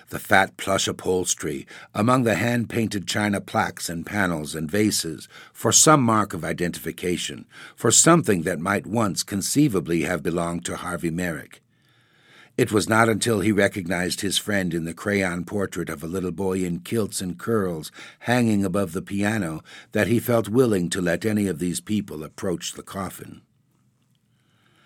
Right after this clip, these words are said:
"Take the lid off, Mister Thompson. Let me see my boy's face," wailed the elder woman between her sobs.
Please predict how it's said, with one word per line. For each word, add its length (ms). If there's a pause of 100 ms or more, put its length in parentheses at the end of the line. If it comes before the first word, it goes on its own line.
(500)
"Take 320
the 140
lid 200
off, 320
Mister 300
Thompson. 680 (300)
Let 240
me 140
see 240
my 180
boy's 380
face," 580 (400)
wailed 400
the 160
elder 300
woman 420
between 380
her 120
sobs. 680